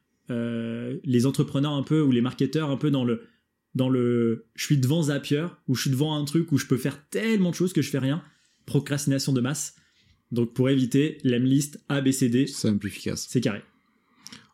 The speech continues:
Speaker 2: Ok. D'accord. Donc, on en était à, euh,
Speaker 1: Je prends l'audience.
Speaker 2: je prends l'audience.
Speaker 1: Je la mets dans LinkedIn. Donc, on a dit, il y a deux, deux types, deux possibilités.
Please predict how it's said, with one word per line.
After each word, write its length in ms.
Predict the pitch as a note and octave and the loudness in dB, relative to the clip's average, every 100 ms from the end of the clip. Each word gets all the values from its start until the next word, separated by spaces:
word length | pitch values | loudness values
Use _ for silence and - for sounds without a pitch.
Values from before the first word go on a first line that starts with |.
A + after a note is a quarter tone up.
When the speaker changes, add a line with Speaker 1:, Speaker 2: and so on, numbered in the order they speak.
| - | -2
Speaker 2:
Ok. 240 | D3 C3+ G#2 - _ - - _ - | -2 0 -4 -6 _ -20 -20 _ -2
D'accord. 460 | A2+ A2 G2+ G#2 - | -2 0 -2 -2 -2
Donc, 260 | A2 A2 | 0 0
on 120 | A#2 A2+ | 2 2
en 140 | A2 | 4
était 440 | A2 A2 B2 B2 B2+ | 4 2 0 0 -2
à, 440 | A2 G#2+ A#2 - | -2 -2 -2 -4
euh, 380 | G2+ F#2+ F#2 F#2 F2+ A2 | -4 -2 -2 -4 -2 2
Speaker 1:
Je 100 | C3+ | 2
prends 180 | D#3+ | 2
l'audience. 320 | F3+ D3 D#3+ G3+ | 0 0 0 0
Speaker 2:
je 40 | |
prends 180 | A2+ G#2 | 0 0
l'audience. 440 | G2+ F#2+ G2 - - - | 0 0 -4 -8 -14 -6
Speaker 1:
Je 140 | A#2 D3+ | -2 0
la 100 | D#3+ | 0
mets 120 | D#3+ | -2
dans 580 | D#3 D3+ D3 C#3+ C#3 C#3 | 0 0 0 0 0 4
LinkedIn. 360 | C#3 C3+ G#3 | 4 6 4
Donc, 180 | C3+ B2 | 4 0
on 100 | B2 | -2
a 120 | B2+ | 0
dit, 120 | B2+ | 2
il 60 | D#3 | 2
y 40 | |
a 60 | A#2 | 2
deux, 200 | A2 D3+ | 2 2
deux 240 | C3 C3 | 2 0
types, 280 | - E3 D3+ | 2 0 2
deux 120 | C3+ | 0
possibilités. 580 | C#3 C3+ B2 B2 D3 F#3+ | 2 0 0 0 0 -4